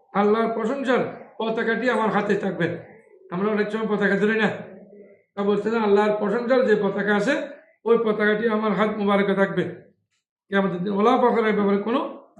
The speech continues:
গৌরব নেই। তাহলে বোঝা যায় আমাদের নবীর সাথে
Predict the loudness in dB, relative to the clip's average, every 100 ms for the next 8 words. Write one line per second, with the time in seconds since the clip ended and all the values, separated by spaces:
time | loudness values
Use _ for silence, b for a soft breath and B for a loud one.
0 | -16 0 4 4 4 2 0 0 -12 -20
1 | _ 0 2 2 6 6 8 6 2 -10
2 | -18 _ -4 0 4 4 4 0 0 0
3 | 0 4 2 0